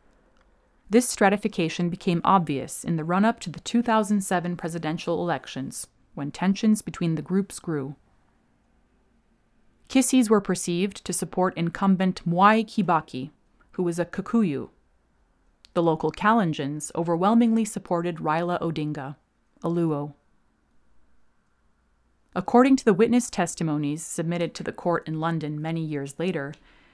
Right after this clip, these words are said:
Unilever managers openly rallied for Odinga on their plantations and exercised pressure on Kisi and other workers to back him too.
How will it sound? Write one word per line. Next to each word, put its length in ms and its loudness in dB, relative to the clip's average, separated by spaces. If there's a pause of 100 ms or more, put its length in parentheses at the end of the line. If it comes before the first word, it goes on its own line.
(340)
Unilever 460 8
managers 640 2
openly 440 4
rallied 400 2
for 180 -4
Odinga 680 0
on 100 -4
their 140 -6
plantations 880 -8 (340)
and 140 -2
exercised 720 -2
pressure 500 -2
on 120 -2
Kisi 600 -4
and 220 -6
other 220 4
workers 640 -6 (240)
to 100 -8
back 300 -2
him 100 -2
too. 360 -4